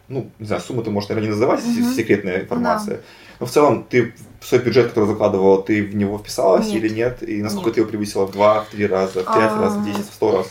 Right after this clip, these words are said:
Speaker 2: Получается, когда, э, мы прописали сценарий,
Speaker 1: Мгм.
Speaker 2: мы примерно прикинули то, что вообще нам нужно будет купить. Мы, э, рассчитывали на то, какую нам сумму нужно будет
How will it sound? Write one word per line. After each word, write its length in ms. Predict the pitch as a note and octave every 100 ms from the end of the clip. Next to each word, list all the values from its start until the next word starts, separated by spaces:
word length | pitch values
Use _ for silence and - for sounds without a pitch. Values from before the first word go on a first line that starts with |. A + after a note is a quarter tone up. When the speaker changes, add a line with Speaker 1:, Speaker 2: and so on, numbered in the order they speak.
| -
Speaker 2:
Получается, 520 | G3+ G#3+ G#3+ G#3 G#3 G3
когда, 640 | G3+ G3+ A3+ A#3+ A#3+ A3 G#3
э, 140 | G3 G3
мы 160 | G3 G#3
прописали 360 | G#3 - G#3
сценарий, 540 | G3+ - - C4+ C4+ - -
Speaker 1:
Мгм. 140 | A#2+ G#3
Speaker 2:
мы 60 | G#3
примерно 340 | A3 A3 G#3
прикинули 460 | G3+ G3+ A3 G3+ G3+
то, 200 | G#3+ G#3
что 240 | - G#3
вообще 380 | F#3+ - - F#3
нам 200 | F#3 F#3
нужно 220 | F#3+ F#3+ F#3
будет 260 | F3 F3
купить. 460 | - F3 A3+ C#4 - - -
Мы, 160 | F#3+ G3+ G3 F#3+ -
э, 420 | F#3 F#3 F#3 F#3
рассчитывали 560 | F#3 - G#3 G3 F#3 F3
на 100 | F3+
то, 140 | F#3+
какую 240 | - F#3+
нам 120 | F#3 F3+
сумму 240 | F#3 F#3
нужно 240 | F3+ E3 F3
будет 220 | E3